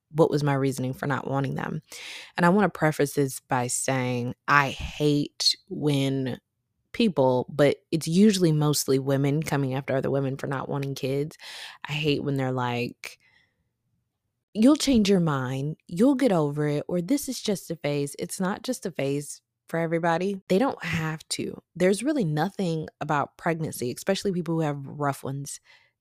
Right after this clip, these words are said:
that screams, "This is worth it to me." The fact that you go through, like, really a little over nine, we say nine, but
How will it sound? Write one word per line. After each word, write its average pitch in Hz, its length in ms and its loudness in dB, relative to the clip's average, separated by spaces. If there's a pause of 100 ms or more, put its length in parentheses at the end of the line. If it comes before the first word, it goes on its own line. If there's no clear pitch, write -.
(300)
that 160 400 2
screams, 160 580 -2
"This 294 320 0
is 349 160 0
worth 320 300 2
it 320 180 0
to 320 120 -2
me." 285 440 -2
The 170 140 -2
fact 165 340 2
that 151 440 0
you 160 140 -4
go 175 160 0
through, 165 220 -2
like, 143 320 -6
really 156 420 -2
a 151 60 0
little 151 260 0
over 147 220 -2
nine, 143 460 -6
we 151 100 -6
say 160 240 -4
nine, 143 460 -6
but 139 240 -4